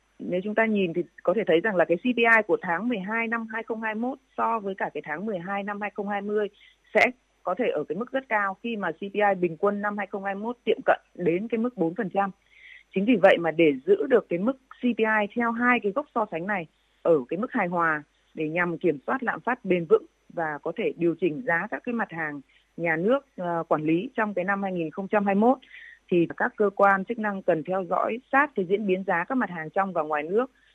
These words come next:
phục vụ cái hoạt động sản xuất và tiêu dùng để có cái biện pháp điều hành hợp lý nhằm bình ổn thị trường. Đặc biệt, thực phẩm tăng cao, nó là cái nguyên nhân chính làm cho C P I tăng cao, nên là cần có cái giải pháp để cho ổn định được nguồn cung, hạn chế được tăng giá cái mặt hàng này.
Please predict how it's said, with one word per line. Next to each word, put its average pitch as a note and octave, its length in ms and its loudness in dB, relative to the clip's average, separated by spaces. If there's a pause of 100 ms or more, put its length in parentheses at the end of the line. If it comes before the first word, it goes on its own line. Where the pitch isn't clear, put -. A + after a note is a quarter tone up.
(260)
phục G3 140 4
vụ - 300 6
cái E3+ 180 2
hoạt G#3 220 -4
động - 200 2
sản D#3 180 -4
xuất B3+ 140 -4
và F3+ 80 0
tiêu F3+ 220 0
dùng D#3+ 220 -2 (340)
để D#3+ 240 2
có E3+ 140 2
cái A3 100 -4
biện A3+ 220 -4
pháp - 180 0
điều F#3 140 2
hành D#3+ 260 0
hợp E3 160 -2
lý E3+ 240 4 (100)
nhằm D#3+ 320 -8
bình D#3+ 120 0
ổn D#3 200 -2
thị - 160 -10
trường. E3 220 6 (720)
Đặc F#3+ 160 2
biệt, F3+ 240 6
thực B3 160 -4
phẩm D3+ 180 0
tăng F#3 180 -8
cao, G3 260 0
nó E3+ 120 -6
là G3 100 -2
cái E3+ 140 -8
nguyên G3 140 -6
nhân G3 200 -6
chính F#3 160 -2
làm A#3 200 -2
cho F#3 100 -2
C F#3 40 -16
P G3 160 -10
I F#3+ 220 2
tăng F#3+ 140 -8
cao, F#3+ 280 0
nên F#3+ 160 -6
là D#3+ 80 -4
cần D3+ 240 -2
có C#3+ 140 -4
cái G3 140 -12
giải E3 200 -4
pháp A3 220 -4
để D#3+ 160 -2
cho E3+ 160 -6
ổn D3 180 -2
định F3 140 -2
được D#3+ 120 -6
nguồn D#3 180 -6
cung, G#3 220 8 (300)
hạn - 180 0 (100)
chế E3+ 180 2
được A#3+ 180 -2
tăng F#3 200 -2
giá D#3+ 380 -6
cái F3 120 -4
mặt F3+ 140 -4
hàng D3+ 180 -8
này. D#3 200 2